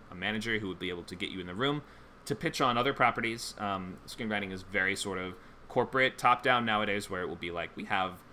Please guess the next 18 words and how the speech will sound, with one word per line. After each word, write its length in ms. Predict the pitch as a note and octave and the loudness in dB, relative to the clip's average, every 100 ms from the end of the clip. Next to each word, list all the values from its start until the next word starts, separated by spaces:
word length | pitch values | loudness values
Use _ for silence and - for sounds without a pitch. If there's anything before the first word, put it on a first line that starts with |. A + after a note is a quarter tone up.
| - - - - | -20 -20 -20 -6
the, 160 | A#2+ A2+ - B2 | -4 -4 -6 -6
the 100 | A#2 | -6
Pringles 440 | - F#3+ G3+ D3+ | 0 4 6 4
brand 320 | A#2 A#2+ A#2+ | 4 4 4
wants 240 | A#2 C3 - | 2 2 0
to 40 | |
do 140 | B2+ A#2+ | 0 0
a 60 | |
Pringles 500 | - D#3 F3+ C#3+ A2 | 0 -2 2 2 2
movie. 340 | G2 F#2 E2 F#2+ | -2 -4 -4 -2
Who 100 | C3+ | 0
wants 220 | D3+ - | 0 -2
to 80 | A#2+ | -4
pitch 240 | A#2+ C#3+ | -2 0
on 100 | A#2 | 0
the 80 | G#2 | -2
Pringles 500 | - C#3+ D3+ G2+ F#2 | -2 -4 -2 -2 -2
movie?" 320 | F#2 C2 D2 | -6 -6 -6